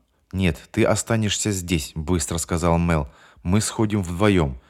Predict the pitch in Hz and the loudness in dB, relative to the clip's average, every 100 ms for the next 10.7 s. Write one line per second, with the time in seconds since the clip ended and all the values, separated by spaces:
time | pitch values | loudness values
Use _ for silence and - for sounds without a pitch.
0 | _ - 85 104 - 110 - 113 101 87 | _ -4 2 2 2 -2 0 0 -2 0
1 | 98 110 92 95 92 87 92 98 117 - | 0 0 2 2 2 2 2 4 4 2
2 | 101 92 101 90 95 95 - 135 123 101 | -2 0 0 0 -2 -2 0 -2 0 0
3 | 95 - 90 87 82 90 123 - - 92 | -2 -2 -4 -2 -2 0 -2 -2 -4 -4
4 | 90 85 107 90 87 85 95 87 90 - | -2 -2 -2 -2 -2 0 0 0 -2 -2
5 | 76 - - - - _ - - - 120 | -2 -2 -12 -14 -20 _ -4 -4 0 0
6 | 87 80 - 87 - 80 71 - _ _ | 0 -2 -4 -4 0 -2 -2 -10 _ _
7 | _ - 101 - 117 87 92 104 107 113 | _ -2 -2 4 4 4 4 4 6 4
8 | 110 101 110 107 98 110 90 - - _ | 4 2 0 0 4 4 4 2 -18 _
9 | 92 90 87 90 92 90 92 92 87 95 | 0 2 2 2 2 0 0 0 0 -2
10 | 87 90 - 95 101 78 69 | 2 0 -2 -2 -2 -2 -8